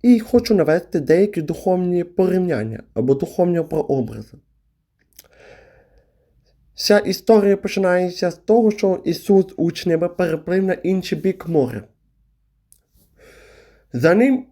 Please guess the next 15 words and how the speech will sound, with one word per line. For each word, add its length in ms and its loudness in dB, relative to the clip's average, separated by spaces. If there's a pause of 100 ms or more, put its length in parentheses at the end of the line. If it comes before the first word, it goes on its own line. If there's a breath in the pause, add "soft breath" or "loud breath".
ішли 340 -2
учні, 680 -4 (220)
за 180 -2
ним 260 2
ішли 300 -2
багато 460 -6
людей, 400 -6 (640)
бо 180 2
бачили 460 -2
велику 380 0
дію 300 -4
Святого 440 -4
Духа. 380 -12 (260)
Це 240 2
людей 540 0